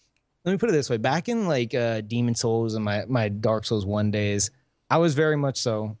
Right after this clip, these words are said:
about, like, you know, honor, uh, super fair duel. Like, if I invade and the, you know, the, I, I, I, I almost expect in a way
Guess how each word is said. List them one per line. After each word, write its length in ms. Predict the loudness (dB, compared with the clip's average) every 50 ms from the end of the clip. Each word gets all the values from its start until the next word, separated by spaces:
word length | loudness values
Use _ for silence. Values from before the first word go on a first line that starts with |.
| _
about, 280 | -4 -2 0 0 0 0
like, 300 | 0 0 0 -2 0 0
you 100 | 0 0
know, 280 | 0 0 -2 -2 -4 -6 -8 _ _ _ _ _ _ _ _ _ _ _ _ _ _ _ _ _ _ _ _ 0
honor, 640 | 2 2 4 4 4 4 4 2 2 0 0 -2 -6 _ -8
uh, 260 | -6 -4 -4 -4 -2
super 300 | 0 0 0 0 -2 -2
fair 300 | -2 2 2 2 2 2
duel. 400 | 2 2 2 2 2 2 2 2
Like, 200 | 2 0 0 0
if 120 | 0 2
I 220 | 2 2 2 2 2
invade 720 | 2 0 0 0 0 2 2 2 2 2 0 0 -2 -4 -10 _ _ _ _ _ _ _ _ _ _ _
and 720 | -2 -2 0 0 0 0 0 -2 -2 -2 -4 -4 -4 -6 -6 -6
the, 580 | -4 -2 -2 0 0 0 -2 -2 -4 -4 -6 -8 -8 -12 _ _ _ _ _ _ _ _ _ -4
you 100 | -2 0
know, 140 | 0 0
the, 200 | 0 -2 -2 -2 -2 -2 0
I, 160 | 0 0 2
I, 400 | 2 2 2 2 2 2 0 0
I, 80 | -2 -2 -4 -8 -14 -20 -20 _ _ _
I 320 | -2 0 2 2 0 -2 -6 -10 _ _ _ _
almost 360 | 0 2 4 4 2 2 0 -2
expect 600 | -2 -2 -2 -4 -2 0 0 0 0 -2 -4 _
in 100 | -2 0
a 80 | 2 2
way 360 | 4 2 2 2 0 -2 -4